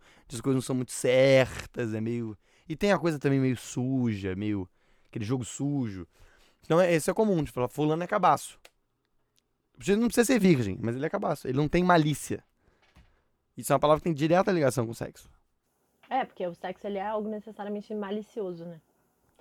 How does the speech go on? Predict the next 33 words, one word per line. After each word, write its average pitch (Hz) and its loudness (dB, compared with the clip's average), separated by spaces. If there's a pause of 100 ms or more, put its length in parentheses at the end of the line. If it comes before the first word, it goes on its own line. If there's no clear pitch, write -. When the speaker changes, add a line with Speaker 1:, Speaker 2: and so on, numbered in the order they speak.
(240)
Speaker 1:
É? - 0
Speaker 2:
Apesar 254 4
de, 233 -6 (140)
não, 269 -2 (160)
eu 202 -6
digo 196 -4
assim, 202 -8
socialmente 180 -10
falando. 156 -10 (1160)
Speaker 1:
É? 139 0
Fale - -6
mais, 123 -2
por 139 0
favor. 113 -4 (280)
Speaker 2:
Porque - -2
o 247 4
sexo, 254 -2
ele 254 0
é 254 6
um 262 0
lugar, 254 0
por 247 -6
exemplo, 208 -6
você 202 -8
perder 220 -4
a 214 0
virgindade 196 -2
significa 190 -8
que 180 -18
você 208 -6
agora 202 0
ganhou 202 0
malícia. 214 -4